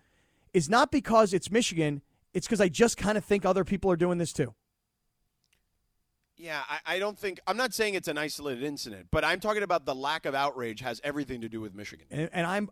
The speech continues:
Speaker 1: I'm one of those people who's guilty of not being outraged. In fact,
Speaker 2: Right.
Speaker 1: I've kinda blown
Speaker 2: Were you
Speaker 1: off the story
Speaker 2: outraged
Speaker 1: completely.
Speaker 2: when, when the Patriots did it? 'Cause the Patriots, I mean, you, we're talking about semantics when distinguishing what the Patriots did to what Michigan is doing.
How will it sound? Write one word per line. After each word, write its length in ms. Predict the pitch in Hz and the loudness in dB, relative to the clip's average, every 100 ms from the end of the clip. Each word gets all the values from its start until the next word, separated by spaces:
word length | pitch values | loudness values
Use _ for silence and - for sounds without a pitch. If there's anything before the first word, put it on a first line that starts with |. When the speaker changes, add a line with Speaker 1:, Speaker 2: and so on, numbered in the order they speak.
| - | -4
Speaker 1:
I'm 220 | 175 196 | -2 0
one 200 | 180 180 | 2 2
of 120 | 165 | 4
those 220 | 165 160 | 4 4
people 480 | - 233 175 165 156 | 2 0 2 2 2
who's 240 | 156 151 | -2 -2
guilty 480 | 117 247 269 160 175 - _ _ _ | 6 6 6 0 -2 -6 _ _ _
of 220 | 180 175 143 | 0 0 2
not 320 | 156 196 156 | 2 2 4
being 180 | 185 175 | 4 4
outraged. 480 | 170 135 107 - - | 0 -2 -6 -10 -10
In 120 | 196 190 | -6 0
fact, 240 | 240 240 | 4 6
Speaker 2:
Right. 100 | 170 | 6
Speaker 1:
I've 120 | 185 | 2
kinda 260 | - 214 220 | 2 2 2
blown 240 | 175 220 | 6 8
Speaker 2:
Were 40 | 220 | 8
you 60 | |
Speaker 1:
off 60 | 214 | 8
the 100 | 233 | 10
story 140 | 220 214 | 10 10
Speaker 2:
outraged 200 | - 202 | 10 6
Speaker 1:
completely. 280 | 202 220 143 | 6 6 4
Speaker 2:
when, 80 | 185 | 0
when 80 | 180 | 2
the 80 | 180 | 2
Patriots 440 | 190 202 254 233 | 2 -2 -4 -6
did 140 | 302 320 | -6 -4
it? 80 | |
'Cause 160 | 285 226 | -2 -2
the 80 | 269 | 0
Patriots, 420 | 320 370 320 226 226 | 2 0 -2 -2 0
I 80 | |
mean, 180 | 247 233 208 | 2 0 -6
you, 100 | 220 220 | -14 -6
we're 120 | 277 | -2
talking 240 | 311 254 | 2 2
about 180 | 196 156 | 2 2
semantics 680 | - 147 135 165 147 - - | 0 -4 -2 -2 -4 -10 -10
when 160 | 123 131 127 | -12 -12 -10
distinguishing 680 | 131 - 151 139 127 120 | -10 -6 -6 -6 -6 -8
what 140 | 113 113 | -10 -10
the 80 | - | -8
Patriots 400 | 127 113 107 95 | -8 -8 -12 -12
did 220 | 104 92 | -14 -12
to 80 | 107 | -12
what 100 | 101 | -12
Michigan 320 | 110 101 90 | -12 -12 -16
is 100 | 85 | -18
doing. 180 | 82 | -20